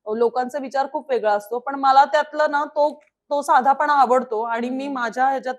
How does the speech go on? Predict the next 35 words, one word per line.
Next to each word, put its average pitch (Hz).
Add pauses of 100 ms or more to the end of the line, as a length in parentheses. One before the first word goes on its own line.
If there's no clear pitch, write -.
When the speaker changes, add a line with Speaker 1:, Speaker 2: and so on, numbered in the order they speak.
Speaker 1:
पण 262
तो 269
फॉलो 214
करते. 202 (520)
आणि 208
तुम्ही 247
जसं 262
म्हणलात 247
की 190
सपोर्ट 208
कोणाचा, 214
तर, 226 (520)
अ, 185
आमचे 202
खडकवासल्याचे 247
आमदार 226
आहेत 220 (340)
आदरणीय 208
भीमराव 208
अण्णा 208
तापकीर 208
असतील, 190 (160)
हडपसरचे 202
आमदार 190
आहेत 180 (800)
योगेश 202
अण्णा, 185 (380)
आमचे 208
पक्षाचे 214
अध्यक्ष 208
आहेत 226
आत्ता 190
धीरजजी 214
घाटे 240
आहेत, 226